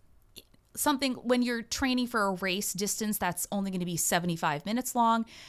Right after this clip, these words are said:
that's a very, not a very, it's a different approach to when you're training for a race that's going to take you, let's say, three or three and a half hours, right?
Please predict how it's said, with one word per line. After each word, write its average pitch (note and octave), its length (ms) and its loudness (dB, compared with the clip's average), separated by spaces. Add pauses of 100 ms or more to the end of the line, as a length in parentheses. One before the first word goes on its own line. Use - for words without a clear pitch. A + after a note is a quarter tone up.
(160)
that's A4 320 4
a D4 60 2
very, D#4 840 0 (260)
not E4 140 0
a B3+ 40 2
very, G3 340 0
it's - 240 -2
a C#4 60 2
different F4 420 0
approach - 640 0
to C#4+ 180 -4
when C4 140 2
you're B3 120 0
training C4 460 -2
for A3 320 0
a F#3+ 60 2
race F3 500 -2 (380)
that's G3+ 260 4
going G#3+ 220 2
to A3 160 -2
take G#3 400 -6
you, G3 280 -2
let's F3+ 220 -2
say, F3 160 0
three F#3 320 -6
or F3 100 -2
three F3+ 200 -4
and E3 80 0
a D3 40 0
half C3+ 220 -4
hours, - 400 -6
right? B3 180 2